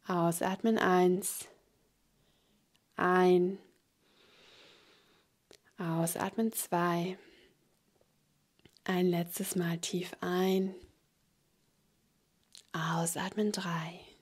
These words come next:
Zieh deine Knie noch einmal zu dir heran. Werd ganz klein. Stirn in Richtung Knie halten. Ausatmen. Leg dich ab.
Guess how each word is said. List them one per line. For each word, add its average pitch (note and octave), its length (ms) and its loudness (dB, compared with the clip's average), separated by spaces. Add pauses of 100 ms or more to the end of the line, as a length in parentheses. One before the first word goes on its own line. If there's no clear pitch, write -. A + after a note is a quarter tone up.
(380)
Zieh - 80 -18
deine A3 240 0
Knie G3+ 300 2
noch F#3+ 160 2
einmal E3 260 -2
zu - 140 -8
dir D#3+ 100 -8
heran. F3 580 -2
Werd - 200 -10
ganz A#3+ 320 -6
klein. G3+ 460 6
Stirn C#4+ 440 2
in A#3 140 4
Richtung G#3 320 4
Knie A#3 520 8 (160)
halten. F#3+ 460 8 (2750)
Ausatmen. F#3 840 6
Leg G3 520 10
dich F#3 260 2
ab. E3 320 -2